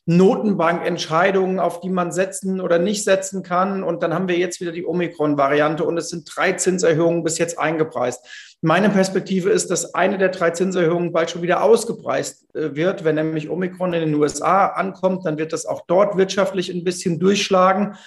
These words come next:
Und, äh, dann muss die Notenbank wieder zurückgehen. Und dieses ständige Hin und Her, das macht ja auch was mit den Investoren und den Aktienmärkten, weil du dauernd anpassen musst. Äh, da sind auch Algorithmen dann, äh, programmiert, die dann sagen, „Okay, wenn ich statt zwei, äh,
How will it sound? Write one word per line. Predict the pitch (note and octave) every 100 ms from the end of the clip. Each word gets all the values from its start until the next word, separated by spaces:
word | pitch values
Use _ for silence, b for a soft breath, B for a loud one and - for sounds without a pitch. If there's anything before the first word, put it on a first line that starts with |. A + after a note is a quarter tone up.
| B B -
Und, | F3+ F3+ F3+ F#3
äh, | F3+
dann | D#3+ D#3
muss | D#3+ -
die | D#3+
Notenbank | E3 E3 E3 E3+
wieder | G3+ G#3 G3
zurückgehen. | - E3+ F#3+ G#3 G3
Und | F#3+ D#3+
dieses | F3+ F3+ F#3
ständige | - - G#3+ C4 A#3 G3
Hin | F3 - B3 -
und | F3+ D3+
Her, | G3 F#3+ C3 B B B -
das | E3+ F3
macht | F3 G3+
ja | A3+ G3+
auch | E3 E3
was | E3+ F#3
mit | E3 F3
den | E3 D#3+
Investoren | E3 D#3+ D3+ D3 F3 G3+ G#3+
und | F3+
den | D3
Aktienmärkten, | E3+ E3+ G3 F#3+ F3 F3+
weil | D#3
du | D#3
dauernd | D#3 D#3+ F#3 - - -
anpassen | E3+ G3 D3+ B2+ C3+
musst. | A#2 B2+ - G#2+
Äh, | C3
da | C3+
sind | C#3+
auch | F3
Algorithmen | E3 E3 D#3 F3 A3 G#3+ F3+
dann, | F3 F3+ F3+
äh, |
programmiert, | E3+ D#3+ E3 F3+ F3+ E3+ - -
die | D#3
dann | D#3 E3 D3+
sagen, | C#3+ D#3+
„Okay, | D3 C#3+ D#3+
wenn | C#3
ich | C3
statt | C3+ -
zwei, | - C3 D3+
äh, | D3 - - -